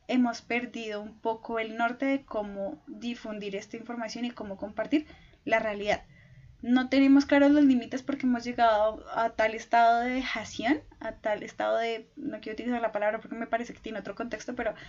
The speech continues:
a tal estado de depravación que resulta difícil establecer los límites éticos de cómo compartir esta información. A mí me parece que es oportuno enterarse de la información. Yo podría enterarme por un titular que dijera, "Joven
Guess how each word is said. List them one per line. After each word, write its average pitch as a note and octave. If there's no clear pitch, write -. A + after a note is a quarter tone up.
a -
tal A#3+
estado A#3+
de C4
depravación B3+
que B3+
resulta A#3+
difícil A#3+
establecer A#3
los G3+
límites G#3+
éticos A3
de G#3
cómo G3
compartir G3
esta F#3
información. -
A A#3+
mí D#4
me G4
parece C#4+
que C#4+
es C4
oportuno B3
enterarse G3+
de G3+
la G#3+
información. A3+
Yo B3+
podría C#4
enterarme C#4+
por C#4+
un A#3+
titular A#3
que A#3
dijera, A3+
"Joven F#4